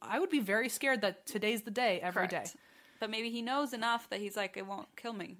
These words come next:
Speaker 2: They can't kill me."
Speaker 1: Maybe
Speaker 2: I don't
Speaker 1: he's,
Speaker 2: know.
Speaker 1: like, pulling some move of, like, "If I die, wouldn't that look a little weird for you guys?" Like,
Speaker 2: Could
Speaker 1: if,
Speaker 2: be.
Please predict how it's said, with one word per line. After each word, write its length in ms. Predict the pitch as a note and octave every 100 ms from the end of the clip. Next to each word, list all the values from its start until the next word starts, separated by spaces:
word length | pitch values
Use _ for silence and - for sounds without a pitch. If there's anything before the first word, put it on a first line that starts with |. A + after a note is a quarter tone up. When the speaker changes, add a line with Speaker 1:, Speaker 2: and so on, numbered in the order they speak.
| A3+
Speaker 2:
They 80 | F#3+
can't 220 | - -
kill 160 | -
me." 100 | F#3+
Speaker 1:
Maybe 160 | A3 A#3
Speaker 2:
I 40 |
don't 80 | C4+ C4
Speaker 1:
he's, 160 | A#3
Speaker 2:
know. 60 | A#3
Speaker 1:
like, 280 | G#3 G3 - -
pulling 320 | - A3 G#3+
some 280 | G#3+ A3 G3
move 180 | G3+ G#3+
of, 140 | F#3+ F#3+
like, 240 | F3 E3+ -
"If 220 | F#3+ G#3+
I 180 | G3+ G3+
die, 640 | A#3 C#4+ B3+ G3+ F#3 F#3+
wouldn't 280 | G3 G#3+ A3
that 140 | A3+
look 200 | A3+ A3+ A#3
a 40 |
little 360 | A3+ A3+ A3+ A3
weird 300 | A#3 B3+ A#3+
for 120 | D4+
you 180 | C#4+ C#4
guys?" 420 | C#4+ C#4+ D4+ D4+
Like, 100 | G3+
Speaker 2:
Could 80 | G3
Speaker 1:
if, 60 |
Speaker 2:
be. 240 | G3 F#3